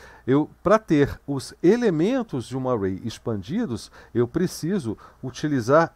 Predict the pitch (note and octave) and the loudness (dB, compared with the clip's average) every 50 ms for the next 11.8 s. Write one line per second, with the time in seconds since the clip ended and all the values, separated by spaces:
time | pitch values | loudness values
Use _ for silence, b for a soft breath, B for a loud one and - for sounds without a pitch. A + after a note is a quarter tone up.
0 | _ D#3+ G#3 C4 A3+ - G#3 - - - C3+ A#2+ - A#2 G#2+ A2 - - - A#2+ | _ -2 -2 -2 -2 -4 -6 -10 -8 -8 -8 -8 -8 -10 -12 -12 -10 -6 -4 -4
1 | A2+ - - - A#2+ G#2+ G#2+ G#2 F#2+ - - F#2 D#2 D2 D2 - - _ - A2+ | -4 -4 -6 -6 -6 -6 -6 -6 -8 -10 -12 -12 -12 -12 -14 -16 -18 _ -6 -4
2 | C3 D3 C#3+ - - - - - G2 F#2+ - _ - C#3+ - B B B B A2+ | -4 -4 -4 -8 -14 -18 -16 -12 -12 -12 -12 _ -14 -16 -16 B B B B -10
3 | A#2 A#2 A2+ A#2 B2 C3+ C#3 - - C3+ B2+ - - - G2+ D#2+ D2 - _ b | -8 -6 -4 -4 -2 -4 -4 -4 -4 -6 -6 -6 -8 -10 -10 -10 -10 -14 _ b
4 | b b b b F#2+ G#2 G#2 G#2+ A2+ A2 G#2 G2 G2+ G2 G2+ G2 F#2 F2+ E2+ F2+ | b b b b -6 -6 -4 -4 -4 -4 -4 -4 -4 -4 -2 -4 -4 -4 -6 -10
5 | F2+ - - - F#2 F2 F2 F2 F#2 G2 G#2 A#2 C3 C3+ D#3+ G#3+ G3+ D3+ D3+ F3 | -14 -18 -14 -14 -12 -10 -8 -6 -4 -2 0 0 0 2 2 2 2 4 4 4
6 | F#3+ G3+ G3+ - B B B B G#2+ A#2 C3+ C#3+ C#3 - F3+ G3 - - - A2+ | 2 2 -2 -4 B B B B 0 2 2 2 2 0 -4 -4 -4 -4 -4 -4
7 | G#2+ G#2+ A2+ - - - - - - - D#3 D#3 D#3 - - - G2+ G2+ G2 - | -4 -4 -6 -12 -14 -18 -20 -10 -6 -2 0 0 0 0 0 0 2 2 2 0
8 | - - G2 G2 G2+ G#2 G2 - - - A#3+ C4+ G#3 D#3+ - - - - G3+ A3 | -2 -6 -8 -6 -6 -8 -8 -10 -8 -6 -4 -4 -4 -4 -6 -6 -6 -6 -4 -4
9 | A#3+ G#3 - - G2 - A2+ A#2+ C3+ D#3 C#3+ B2+ B2 C3+ C#3 D3+ G3 G#3+ B B | -4 -4 -6 -8 -10 -8 -6 -4 -2 -2 0 2 0 0 2 2 0 -2 B B
10 | B B B B _ B2+ B2 B2+ C#3+ E3+ F3+ - _ - A#2+ B2+ C#3+ E3 - - | B B B B _ 0 0 2 2 0 -2 -6 _ -8 -6 -6 -6 -6 -8 -10
11 | - F#2 F2+ - - - E3 F#3+ F#3 E3 A#2 - - - - | -8 -8 -8 -6 -2 0 0 0 2 0 -2 -4 -6 -12 -20